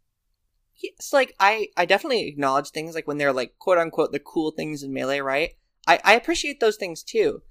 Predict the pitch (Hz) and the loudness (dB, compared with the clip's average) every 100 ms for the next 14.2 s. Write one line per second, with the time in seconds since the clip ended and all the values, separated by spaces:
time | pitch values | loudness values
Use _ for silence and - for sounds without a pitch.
0 | - - 156 170 240 320 294 202 - 156 | -20 -4 0 0 0 -4 -4 -4 -6 -8
1 | 160 190 151 - 139 156 170 135 131 165 | -4 -4 -4 -2 -4 -4 -8 -8 -6 -4
2 | 220 240 180 151 131 - - _ _ _ | -6 -8 -6 -4 -4 -8 -20 _ _ _
3 | _ _ 160 - 170 165 208 214 220 220 | _ _ 2 4 4 2 -2 -2 -2 -6
4 | 214 - _ _ _ _ _ _ _ _ | -12 -20 _ _ _ _ _ _ _ _
5 | - 143 - - - 151 180 185 - - | -20 -20 -20 -2 4 4 4 2 -2 4
6 | 165 202 180 - - 117 - - - - | 4 6 0 -6 -6 -6 -6 -8 -8 -10
7 | - - 151 165 220 233 - 170 - 139 | -12 -4 -2 -2 -4 -6 -6 -6 -8 -2
8 | 135 139 131 143 160 139 151 151 139 123 | 2 4 2 -2 -2 -6 -8 -8 -8 -6
9 | 139 170 - 156 165 185 - 165 165 151 | -4 -4 -4 -4 -4 -4 -6 -4 -4 -4
10 | 139 139 135 139 143 - 139 - 143 - | -4 -8 -10 -8 -8 -10 -12 -10 -10 -10
11 | _ _ _ _ - 151 170 165 147 - | _ _ _ _ -4 0 2 4 2 2
12 | 151 139 - 135 160 165 131 - 123 147 | -2 -2 -2 -4 -2 -2 -2 -2 -6 -4
13 | 185 214 - - 139 120 123 190 - - | -4 -4 -6 -6 -6 -4 -4 -4 -4 -2
14 | 156 | -2